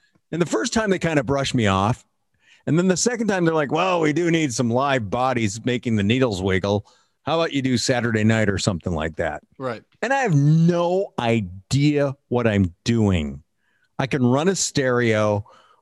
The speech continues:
Speaker 1: I have no idea really. I mean, I know how to turn it up and turn it off
Speaker 2: Right,
Speaker 1: and all that
Speaker 2: right.
Speaker 1: stuff. I had no idea what I was doing. So they hire me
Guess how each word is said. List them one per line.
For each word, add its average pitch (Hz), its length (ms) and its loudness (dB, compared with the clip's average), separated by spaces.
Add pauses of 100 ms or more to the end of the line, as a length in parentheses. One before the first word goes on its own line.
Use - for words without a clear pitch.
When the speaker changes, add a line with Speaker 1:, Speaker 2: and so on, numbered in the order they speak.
Speaker 1:
I 123 100 0
have 117 100 0
no 151 260 2
idea 120 320 0
really. 123 340 2
I - 40 -2
mean, 165 180 2
I 156 80 2
know 175 200 2
how 151 180 0
to 107 200 -4 (460)
turn 117 220 2
it 98 80 2
up 98 160 0
and 92 120 -6
turn 95 200 0
it 90 100 2
off 92 140 2
Speaker 2:
Right, 143 160 6
Speaker 1:
and 95 80 0
all 90 80 2
that 92 80 2
Speaker 2:
right. 123 100 0
Speaker 1:
stuff. - 120 -10 (360)
I 339 120 -2
had 247 140 0
no 139 360 2
idea 110 320 0
what 101 100 2
I 95 60 4
was 92 100 0
doing. 95 240 -2 (300)
So 175 360 -4 (400)
they 143 120 -2
hire 220 420 -2
me 95 320 -2